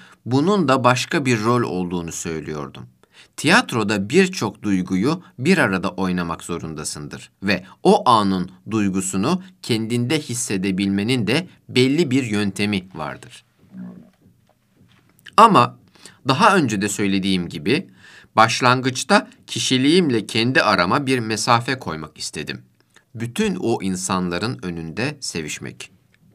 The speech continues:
Sayfa yüz otuz bir. Ama yapamadım. Role alıştıkça içindeyken kendimi daha rahat hissetmeye başladım. Korku ile o dakikayı beklemek yerine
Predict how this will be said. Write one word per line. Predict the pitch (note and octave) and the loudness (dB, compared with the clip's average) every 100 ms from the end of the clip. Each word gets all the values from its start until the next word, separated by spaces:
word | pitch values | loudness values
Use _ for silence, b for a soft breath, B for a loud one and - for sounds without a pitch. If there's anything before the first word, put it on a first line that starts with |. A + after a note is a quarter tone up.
| _ b b b | _ b b b
Sayfa | - F2+ F2 - F3 F#3 - - | -2 0 0 2 0 0 -10 -2
yüz | C3+ C#3 | 0 0
otuz | - F#2 A2 F#2+ | -4 -6 -8 -8
bir. | - - - b b b b _ _ _ _ _ _ _ _ _ _ _ _ _ _ | -10 -12 -14 b b b b _ _ _ _ _ _ _ _ _ _ _ _ _ _
Ama | G#2 A#2+ F3 | 0 4 4
yapamadım. | D3+ G#3 C3+ D2 - - _ _ _ b b b b b - | 4 2 0 -2 -8 -18 _ _ _ b b b b b -6
Role | A2+ B2+ F3+ B3 | 4 6 8 8
alıştıkça | E3 C3+ B2+ D#3+ C3 - G#2 F3+ - _ _ - | 6 2 -2 -6 -6 -2 0 -2 -12 _ _ -8
içindeyken | A2 - C#3 C3+ F#3+ G3 C3 G#2+ | -4 -2 0 2 2 2 0 0
kendimi | - A#2+ A2+ A#2+ C#3 F3+ B B D3 | -2 -4 -2 0 0 0 B B 2
daha | D3 D3+ G3 | 2 2 2
rahat | D3+ B2+ C#3 B2+ - | 2 0 0 -2 -6
hissetmeye | F2+ - E2+ D#2+ D2+ D2 | -10 -8 -8 -10 -10 -10
başladım. | C#2 - - - - _ b b b b - | -10 -12 -14 -16 -18 _ b b b b -6
Korku | - E3+ - B3+ | 2 2 2 2
ile | D#3 B2 | 2 2
o | C3 D3+ B2+ | 2 0 0
dakikayı | A#2+ A2+ F#2+ G#2+ A#2 | -2 -4 -4 -2 -2
beklemek | G2+ G2 A2 G#2 G#2+ - | -2 -4 -4 -4 -4 -6
yerine | D#2 D#2 A2+ F3+ | -8 -4 -4 -4